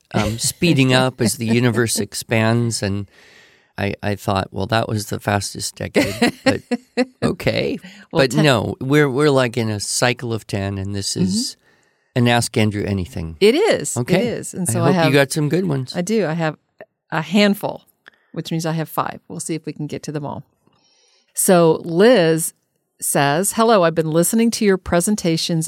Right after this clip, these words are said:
Speaker 2: and they've been very enlightening." I'm sorry, that was <laughs> totally self-serving. I love reading positive feedback about our podcast,
Speaker 1: We
Speaker 2: so
Speaker 1: do love
Speaker 2: thank you,
Speaker 1: hearing
Speaker 2: Liz.
Speaker 1: that, yeah.
Speaker 2: <laughs> "I especially enjoyed nurturing competent communicators.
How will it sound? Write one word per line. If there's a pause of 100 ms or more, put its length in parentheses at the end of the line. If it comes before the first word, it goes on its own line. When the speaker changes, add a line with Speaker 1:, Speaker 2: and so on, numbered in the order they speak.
Speaker 2:
and
they've
been
very
enlightening." (320)
I'm
sorry,
that
was
<laughs>
totally
self-serving.
I
love (360)
reading (340)
positive
feedback
about
our
podcast,
Speaker 1:
We
Speaker 2:
so
Speaker 1:
do
love
Speaker 2:
thank
you,
Speaker 1:
hearing
Speaker 2:
Liz.
Speaker 1:
that, (300)
yeah. (300)
Speaker 2:
<laughs>
"I
especially
enjoyed (240)
nurturing
competent
communicators.